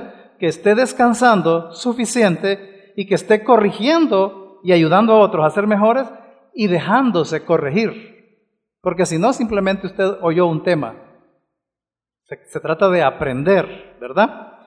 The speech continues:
Y de paso le animamos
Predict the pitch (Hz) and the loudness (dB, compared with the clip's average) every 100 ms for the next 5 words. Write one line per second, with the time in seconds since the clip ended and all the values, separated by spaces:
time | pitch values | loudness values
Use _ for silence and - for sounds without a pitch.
0 | _ _ _ _ 233 240 240 233 - - | _ _ _ _ -2 0 2 0 -6 -20
1 | _ _ _ _ _ _ _ _ _ - | _ _ _ _ _ _ _ _ _ -6
2 | 170 - 220 220 220 202 185 160 160 170 | -6 2 4 4 2 2 4 2 2 2
3 | 202 220 180 185 190 - | 4 4 4 0 -2 -6